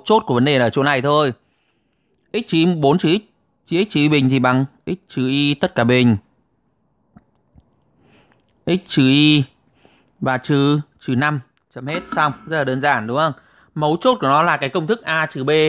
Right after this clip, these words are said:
tất cả bình bằng b trừ a tất cả bình mà thôi. Được chưa? Đó. Bài bốn thì thôi, mấy bạn tự nói chuyện với nhau đúng không? Thì thôi kệ các bạn. Ta sang phần luyện tập này.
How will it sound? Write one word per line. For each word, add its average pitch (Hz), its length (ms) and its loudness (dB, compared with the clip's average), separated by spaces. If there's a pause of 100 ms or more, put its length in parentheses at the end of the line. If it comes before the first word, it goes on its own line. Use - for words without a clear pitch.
(140)
tất - 100 -4
cả 131 80 -2
bình 123 240 0
bằng 120 160 0
b 131 40 2 (180)
trừ 135 120 -2
a 135 160 0
tất 170 100 -4
cả 139 60 -4
bình 120 180 -2
mà 113 80 -2
thôi. 131 200 -2 (1300)
Được 127 160 -4
chưa? 160 180 2 (500)
Đó. 123 240 -12 (2500)
Bài 123 180 -2
bốn 127 280 2
thì 208 80 0
thôi, 160 320 2
mấy 135 140 -2
bạn 170 220 -2
tự 135 120 -4
nói 127 160 -2
chuyện 170 160 0
với 127 100 -4
nhau 175 300 -2
đúng 151 100 -4
không? 170 160 -2 (160)
Thì 120 160 -16
thôi 147 240 -8
kệ 147 200 -6
các 151 60 -4
bạn. 160 260 -2 (1120)
Ta 170 100 -4
sang 185 240 -2
phần 156 180 0
luyện 165 160 0
tập 156 160 2
này. 143 300 -2